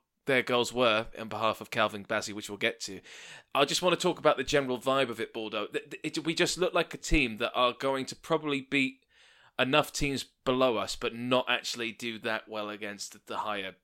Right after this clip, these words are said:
the higher dogs. It, it just, it looks like one of those seasons where we're gonna just be, and, and you know what, I'm all for it, but it looks like a kinda, a team that's gonna finish maybe around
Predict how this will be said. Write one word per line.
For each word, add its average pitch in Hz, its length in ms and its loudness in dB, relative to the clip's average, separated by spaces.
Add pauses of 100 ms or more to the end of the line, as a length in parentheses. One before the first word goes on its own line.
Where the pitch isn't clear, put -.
(140)
the 117 80 -10
higher 98 240 -4
dogs. - 500 -14
It, - 180 -4
it 131 60 -4
just, 143 240 -4
it 135 120 -8
looks 147 240 0
like 127 120 0
one 123 120 -2
of 120 60 0
those 117 160 0
seasons 110 360 -6
where 110 140 0
we're 110 160 -4
gonna 107 240 -4
just - 240 -8
be, 117 160 -6
and, 147 160 2
and 165 120 4
you 202 60 -2
know 214 100 4
what, 156 160 6
I'm 143 140 4
all 160 120 2
for 127 220 2
it, 101 120 -4
but 120 80 0
it 127 80 -2
looks 147 340 0
like 113 160 -4
a 107 60 -20
kinda, 113 320 -4 (340)
a - 60 -8
team 120 260 2
that's 110 140 -2
gonna 107 160 0
finish 104 420 -2
maybe 104 500 -2 (220)
around 101 360 0